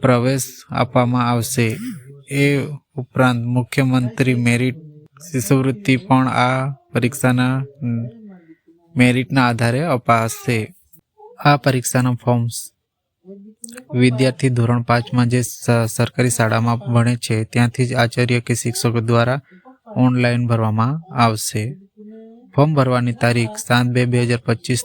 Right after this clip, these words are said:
થી ઓગણીસ બે બે હજાર પચીસ રહેશે અને પરીક્ષાની તારીખ બાવીસ ત્રણ બે હજાર પચીસ શનિ-, શનિવારના રોજ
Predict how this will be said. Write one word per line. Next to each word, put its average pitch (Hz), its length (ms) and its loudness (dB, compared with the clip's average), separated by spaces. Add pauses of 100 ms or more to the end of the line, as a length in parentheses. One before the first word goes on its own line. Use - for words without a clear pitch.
થી 127 100 0
ઓગણીસ 117 380 -2
બે 123 120 2
બે 117 140 0
હજાર 117 260 0
પચીસ 127 540 -2 (640)
રહેશે 117 680 2 (440)
અને 131 220 4
પરીક્ષાની 120 560 0
તારીખ 123 400 0 (100)
બાવીસ 120 380 0
ત્રણ 123 300 0
બે 117 120 2
હજાર 113 240 0
પચીસ 123 420 0 (520)
શનિ-, 123 300 2 (180)
શનિવારના 120 520 2
રોજ 123 300 -2